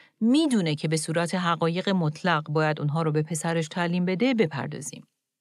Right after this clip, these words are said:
حقایق مطلق و غیر قابل تغییری که بر حسب مقتضای زمان عوض نمیشن و بنابراین به هر عصری اطلاق می‌شن و غیر قابل اغماض هستن.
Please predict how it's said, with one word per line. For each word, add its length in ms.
حقایق 420
مطلق 640
و 100
غیر 240
قابل 360
تغییری 500
که 140
بر 160
حسب 360
مقتضای 720
زمان 480
عوض 380
نمیشن 540
و 80
بنابراین 520
به 80
هر 300
عصری 520
اطلاق 440
می‌شن 300
و 100
غیر 360
قابل 360
اغماض 400
هستن. 300